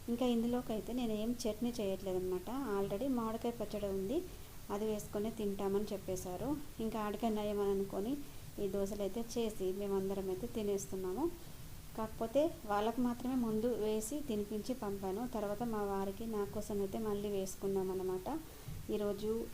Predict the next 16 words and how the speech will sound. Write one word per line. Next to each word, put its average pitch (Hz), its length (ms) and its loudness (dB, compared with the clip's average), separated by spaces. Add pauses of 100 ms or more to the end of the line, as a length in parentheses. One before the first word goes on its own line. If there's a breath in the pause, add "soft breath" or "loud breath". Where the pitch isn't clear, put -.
ఈ 208 440 0 (360)
అనుకోకుండా 226 580 0 (100)
చేసిన 220 260 0
దోశలు 202 400 -4
అయితే 196 220 -2
చాలా 233 400 -2 (100)
చాలా 220 180 2
బాగున్నాయి 190 460 0
టేస్ట్ 190 280 -2
అయితే. 220 300 -2 (420 loud breath)
ముఖ్యంగా 262 420 2
ఏంటంటే 226 480 0
జీలకర్ర, 226 560 0
వాము 220 460 0
వేసి, 233 380 -2 (380 loud breath)
ఆ, 196 280 4